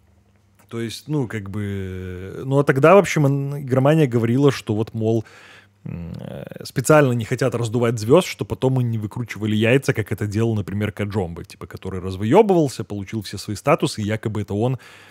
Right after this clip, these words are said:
э, всех провернул на хую в Конами и не сделал пятый М Г С. Не знаю, правда или нет, но, типа, ну, думаю, как минимум частично правда. Типа, явно пятый М Г С, как бы, тут, э, определённо в Кодзиме тоже часть проблемы. Вот.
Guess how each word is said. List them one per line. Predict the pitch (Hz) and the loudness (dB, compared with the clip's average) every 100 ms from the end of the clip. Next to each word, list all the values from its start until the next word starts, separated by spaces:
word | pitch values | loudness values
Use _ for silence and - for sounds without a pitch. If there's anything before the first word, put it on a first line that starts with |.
| _ _ - | _ _ -16
э, | 82 76 76 | -14 -14 -14
всех | - 120 - | -6 -6 -6
провернул | 110 113 113 117 | -4 -4 -2 -2
на | 110 | -2
хую | - 156 | 0 0
в | 208 | 2
Конами | - 139 127 113 | 2 4 4 2
и | 107 | -2
не | 110 | -2
сделал | 104 123 123 | 0 2 2
пятый | - 110 101 | 0 -4 -4
М | 101 | -8
Г | 92 | -10
С. | 80 | -2
Не | 160 | 2
знаю, | 170 127 - | 4 2 0
правда | - 143 120 | 2 2 4
или | 117 113 | 0 0
нет, | 135 254 254 | 4 4 4
но, | 135 | -2
типа, | - 135 117 104 - - | -2 -2 -2 -2 -10 -6
ну, | 226 | 0
думаю, | 185 214 196 | 4 6 6
как | 156 | 6
минимум | 160 156 | 4 2
частично | 131 123 131 - 107 | 2 -2 -4 -4 -2
правда. | 95 87 80 | 0 -2 -4
Типа, | - - | -10 -2
явно | 110 127 123 | 2 2 2
пятый | 95 127 120 | 2 0 0
М | 101 | -6
Г | 98 110 | -4 -4
С, | 135 | -6
как | - 98 | -8 -16
бы, | 87 | -14
тут, | 92 - - - | -18 -18 -20 -20
э, | - - - _ - _ _ _ _ - | -18 -18 -20 _ -20 _ _ _ _ -10
определённо | 127 151 165 196 185 | -4 2 6 6 6
в | - | 2
Кодзиме | 160 147 170 165 | 2 4 4 4
тоже | 160 151 139 | 6 6 6
часть | 139 127 - | 2 2 2
проблемы. | 120 117 104 87 - - _ _ | 0 0 0 -2 -8 -20 _ _
Вот. | - 95 90 - | -18 -12 -12 -14